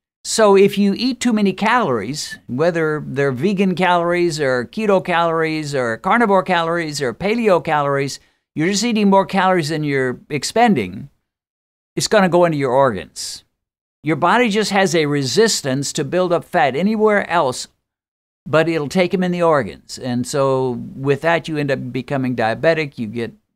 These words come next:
heart attacks like crazy, strokes, and so forth. So he's like, "Don't wish you had no fat at all." And, uh,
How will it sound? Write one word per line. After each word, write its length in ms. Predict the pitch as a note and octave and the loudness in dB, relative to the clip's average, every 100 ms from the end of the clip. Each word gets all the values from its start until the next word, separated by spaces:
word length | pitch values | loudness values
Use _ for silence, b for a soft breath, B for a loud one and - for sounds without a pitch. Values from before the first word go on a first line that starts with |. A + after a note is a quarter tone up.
| - | -6
heart 180 | D#3 D3 | -4 -4
attacks 420 | C3+ C#3+ B2+ - | -4 -4 -4 -6
like 180 | G#2+ G#2 | -8 -6
crazy, 440 | C3+ B2+ B2 A#2+ | -6 -6 -6 -10
strokes, 420 | - B2 A#2 - | -6 -4 -4 -6
and 140 | G#2+ G#2 | -10 -8
so 240 | D3+ D#3+ | -4 -4
forth. 260 | C3 G2 - | -4 -10 -6
So 160 | C#3 | -6
he's 220 | B2 A2+ | -6 -4
like, 200 | B2 A2+ | -4 -4
"Don't 300 | A2 F#3+ A3 C#3+ | 2 2 2 0
wish 580 | D#3 A#3 D3 C3+ - - _ _ _ _ - | 4 4 4 0 -4 -8 _ _ _ _ -4
you 100 | D#3 | 0
had 220 | E3+ F3 | 2 2
no 180 | E3 E3+ | 2 2
fat 460 | E3+ F3+ D#3+ C#3+ - - | 2 0 2 0 -4 -6
at 220 | C#3+ C3+ | 0 2
all." 460 | D#3+ F#3+ C3 E2+ - _ _ _ _ _ _ _ _ _ - _ _ _ _ _ _ _ - | 4 6 4 0 -8 _ _ _ _ _ _ _ _ _ -20 _ _ _ _ _ _ _ -6
And, 480 | E3+ E3+ E3 D#3 C#3+ | 0 2 4 2 4
uh, 440 | C3+ C3+ C3 B2+ | 4 4 2 -2